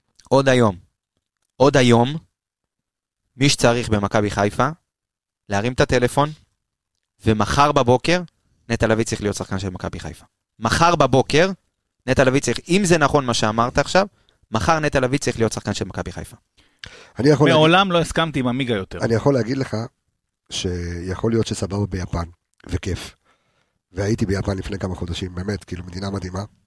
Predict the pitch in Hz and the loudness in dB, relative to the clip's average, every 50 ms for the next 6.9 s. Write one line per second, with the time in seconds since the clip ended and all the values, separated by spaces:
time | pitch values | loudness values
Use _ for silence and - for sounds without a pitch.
0 | _ _ _ _ _ _ - 101 101 - - - - _ _ - 87 98 104 - | _ _ _ _ _ _ -8 -8 -8 -8 -10 -16 -20 _ _ -14 -10 -10 -8 -8
1 | 101 95 98 90 95 110 - - 113 98 90 87 90 85 87 90 87 87 82 80 | -8 -10 -10 -6 -4 -4 -4 -2 -4 -6 -6 -8 -12 -12 -12 -14 -14 -14 -16 -16
2 | 85 85 - 110 101 92 95 95 92 101 123 151 170 - - - - - - - | -16 -12 -10 -10 -8 -8 -8 -8 -4 -2 -2 -2 -4 -6 -14 -20 -20 -20 -20 -20
3 | - - _ _ - 87 92 110 - - 101 95 - 131 160 175 - _ _ _ | -20 -20 _ _ -10 -6 -4 -2 -2 -2 -2 0 0 0 0 0 -4 _ _ _
4 | _ _ _ _ _ _ _ _ _ _ _ _ - - - _ 95 104 123 156 | _ _ _ _ _ _ _ _ _ _ _ _ -18 -18 -14 _ -6 -2 2 2
5 | - 160 131 117 104 151 143 123 104 101 101 - 135 143 160 160 - - _ - | 4 4 6 6 6 4 4 4 2 0 0 -2 -2 -2 -2 -4 -8 -12 _ -8
6 | 139 156 165 - 127 107 98 104 117 123 139 170 170 - - - - - | -8 -8 -2 0 0 0 2 0 0 0 0 0 0 0 -2 -4 -8 -10